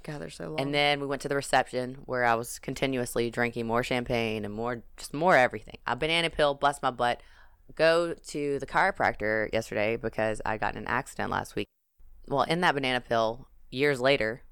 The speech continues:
Speaker 2: six years later to be exact, I found out that I broke my tailbone. So I've been uncomfortable in the ass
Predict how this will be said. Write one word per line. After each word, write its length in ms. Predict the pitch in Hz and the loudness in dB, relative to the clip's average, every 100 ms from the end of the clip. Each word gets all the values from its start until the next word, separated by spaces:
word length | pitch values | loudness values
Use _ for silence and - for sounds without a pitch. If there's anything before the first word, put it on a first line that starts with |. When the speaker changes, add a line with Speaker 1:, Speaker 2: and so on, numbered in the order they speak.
| - | -18
Speaker 2:
six 360 | - 151 - | 0 0 2
years 180 | 104 110 | -2 -2
later 240 | 107 107 107 | 0 -2 -2
to 80 | |
be 80 | 113 | -2
exact, 380 | 110 - 113 - | -4 -2 -4 -2
I 60 | - | -6
found 320 | - 113 131 | -2 -2 0
out 100 | 127 | -4
that 80 | - | -6
I 40 | |
broke 320 | - 117 127 - | -6 -4 -4 -4
my 80 | |
tailbone. 460 | 104 - 123 - - - - - - - - - - - - | -6 -2 -2 -4 -12 -14 -20 -20 -20 -20 -20 -20 -20 -20 -14
So 140 | - | 0
I've 240 | 131 143 - | 2 2 -2
been 240 | 139 127 - | -2 -2 -2
uncomfortable 680 | 127 175 - 170 147 127 123 | -4 -2 -2 -2 -2 -2 -2
in 100 | 120 | -2
the 100 | 120 | -2
ass 400 | 135 110 120 | 0 -2 -4